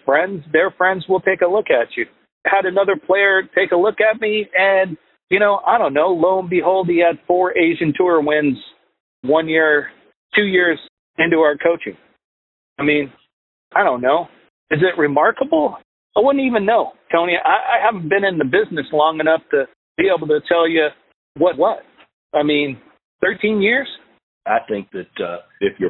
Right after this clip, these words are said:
Speaker 2: players get better and your players are winning and they're improving, you're doing a great job teaching. That's, in the end, our job is to help the person in front of us, right? And
Speaker 1: Yeah, why, where do we miss that, Tony? Isn't our job, like,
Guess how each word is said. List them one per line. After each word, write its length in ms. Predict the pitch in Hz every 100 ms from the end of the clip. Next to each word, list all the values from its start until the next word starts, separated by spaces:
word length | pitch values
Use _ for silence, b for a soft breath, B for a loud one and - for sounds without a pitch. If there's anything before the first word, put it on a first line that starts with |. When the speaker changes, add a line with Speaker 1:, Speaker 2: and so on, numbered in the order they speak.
| -
Speaker 2:
players 380 | 107 107 104 95
get 160 | 98
better 420 | 92 95 90 90 90
and 100 | 87
your 100 | 87 -
players 300 | 104 101 92
are 80 | 90
winning 420 | 95 92 85 90 _ _ _
and 160 | - 98
they're 140 | 98
improving, 460 | 87 - 110 90 87
you're 180 | 92 95
doing 180 | 92 90
a 60 | 85
great 280 | 92 90 -
job 240 | 87 -
teaching. 280 | - 95 - 92
That's, 200 | 87 - - -
in 120 | 110
the 200 | 95 101
end, 260 | 117 95 92
our 140 | 90
job 320 | 90 92 90
is 80 | 87 -
to 60 | 85
help 320 | 92 92 - _ -
the 60 |
person 380 | 104 92 90 92
in 80 | 87
front 220 | 107 107 85
of 80 |
us, 80 | - -
right? 240 | 90 90 95 _ _ _ -
And 300 | 98 87 82
Speaker 1:
Yeah, 160 | 302 226
why, 180 | 277 302
where 220 | 208 392
do 80 | 370
we 120 | 202
miss 200 | 190 - -
that, 220 | 254 262
Tony? 380 | - 156 185 202
Isn't 240 | 196 233 285
our 120 | 175
job, 300 | 151 226 185
like, 200 | 175